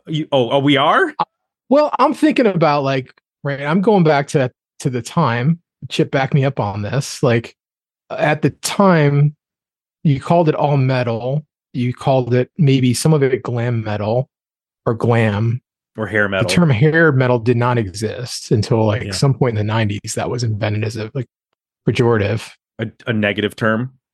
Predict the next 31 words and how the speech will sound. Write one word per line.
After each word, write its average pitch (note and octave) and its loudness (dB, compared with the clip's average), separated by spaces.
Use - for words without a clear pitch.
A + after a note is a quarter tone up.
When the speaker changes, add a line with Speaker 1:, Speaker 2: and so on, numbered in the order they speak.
Speaker 2:
Yeah. C3+ 0
Speaker 3:
I, - -10
I - -16
Speaker 2:
So, C#3 0
like, C3+ 0
I E3+ 0
had F3 2
friends D3 0
that, A#2+ -4
and C#3+ 2
myself, C3 0
like, A2 -6
I G2 -6
listened A2+ -2
to A2+ 2
a G#2+ 0
little A2+ 0
bit A#2 0
of A2 -2
heavier A#2+ 2
stuff - 0
like A#2 0
Iron A2+ 0
Maiden, D3+ 4
but B2+ 2
I G#2 2
was G#2 -2
also G#2+ -2
into A2+ -2
Poison A2+ -2
and A2+ -4